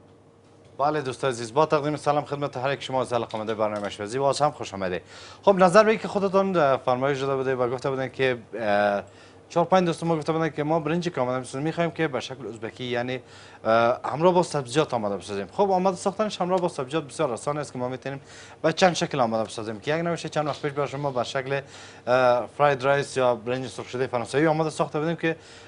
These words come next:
اه، یک شکل مقبول هم داشت و ما می‌تونستیم با بسیار آسانی و به شکل خوبی او رو آماده بسازیم. واقعاً مزه بسیار خوب هم داره که ما می‌تونیم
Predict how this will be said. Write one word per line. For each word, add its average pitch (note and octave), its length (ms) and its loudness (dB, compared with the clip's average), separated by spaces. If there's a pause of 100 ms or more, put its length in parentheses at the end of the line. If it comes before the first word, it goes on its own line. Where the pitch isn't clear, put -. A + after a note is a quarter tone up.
(120)
اه، B2 280 6
یک C3 240 -4
شکل F3+ 220 -4
مقبول E3 320 0
هم D#3+ 160 2
داشت D#3 240 -2
و C3+ 80 -2
ما C#3+ 140 -4
می‌تونستیم D3 460 -8
با A#2+ 80 -4
بسیار B2 300 -6
آسانی A#2+ 320 -8
و C#3 80 -4
به A#2 80 -6
شکل B2 240 -8
خوبی D#3 280 -2
او C#3 140 0
رو C3 80 0
آماده A2+ 280 0
بسازیم. B2+ 380 -8
واقعاً D#3 300 -4 (360)
مزه C#3+ 220 4
بسیار E3 240 -2
خوب D#3 200 -4
هم D#3 180 2
داره A2+ 160 -2
که - 100 -12
ما B2 80 -2
می‌تونیم C#3 400 -6